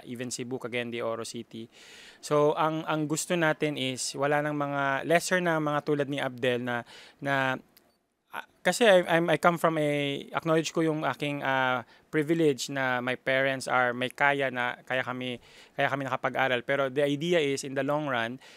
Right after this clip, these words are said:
dapat doon na sa barm mismo mag-aral yung mga anak. Ah, ma-, ma-, maganda na yung quality of life, maangat na yung antas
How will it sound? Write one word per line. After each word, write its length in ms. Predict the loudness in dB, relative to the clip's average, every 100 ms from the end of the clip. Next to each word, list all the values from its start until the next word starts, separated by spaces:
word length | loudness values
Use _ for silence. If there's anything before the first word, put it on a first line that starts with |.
| -18
dapat 400 | 0 2 4 2 0
doon 320 | -2 0 0
na 20 | -2
sa 140 | -2
barm 240 | 2 2
mismo 560 | 0 -4 -4 -4 -4 -6
mag-aral 560 | -8 -4 0 2 0 -4
yung 160 | -6
mga 480 | -6 -4 -4 -4 -4
anak. 400 | -4 0 0 0 -6 -20 -18 -2
Ah, 240 | 2 4
ma-, 240 | 4 2 4
ma-, 240 | 0 0
maganda 400 | -2 -2 0 0
na 160 | 0 0
yung 160 | -2
quality 400 | 2 2 2 0
of 160 | -2 2
life, 480 | 4 6 4 -2 -12
maangat 480 | -10 -8 -6 -8 -6
na 160 | -8
yung 80 | -6
antas 320 | -6 -4 -4